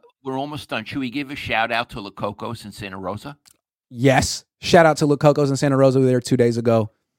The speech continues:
Speaker 2: Our favorite Italian restaurant that's not in San Francisco. And it's as good
Speaker 1: Right.
Speaker 2: as any Italian restaurant in San Francisco.
Speaker 1: Right.
Speaker 2: There is a La
Speaker 1: On Thir-
Speaker 2: Coco's in Oakland, though. Don't be, don't be confused. It's not the same.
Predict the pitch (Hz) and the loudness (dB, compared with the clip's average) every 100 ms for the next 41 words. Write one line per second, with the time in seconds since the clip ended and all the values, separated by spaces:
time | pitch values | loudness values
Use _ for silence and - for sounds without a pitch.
0 | _ - 123 117 131 131 123 123 _ _ | _ -4 -2 0 2 2 2 -2 _ _
1 | _ _ _ _ _ - - - - 143 | _ _ _ _ _ -10 -10 -6 0 2
2 | 143 139 127 123 - 123 120 - 110 - | 4 2 0 0 -2 -4 -4 -6 -10 -4
3 | 120 104 113 - 107 104 101 101 101 _ | -2 -2 -4 -6 -6 -4 -4 -8 -12 _
4 | _ _ - 110 - 95 95 - 80 80 | _ _ -8 -6 -6 -10 -12 -12 -14 -16
5 | _ _ _ 110 107 110 98 117 107 107 | _ _ _ -8 -8 -6 -6 -4 -4 -6
6 | 101 107 101 98 110 90 90 95 92 92 | -6 -6 -4 -6 -6 -8 -10 -12 -14 -18
7 | - - _ _ _ _ _ _ - - | -20 -20 _ _ _ _ _ _ -20 -20
8 | _ _ _ _ _ _ _ _ - 151 | _ _ _ _ _ _ _ _ 0 2
9 | 170 160 139 143 135 135 117 120 139 135 | 2 0 -2 -2 0 -2 -2 -4 -2 0
10 | 139 127 131 117 117 - 117 110 104 92 | 0 2 0 0 -6 -4 -4 -4 -12 -14
11 | 87 _ _ - 101 113 101 92 - 104 | -18 _ _ -14 -8 -6 -8 -12 -14 -10
12 | 101 101 | -8 -10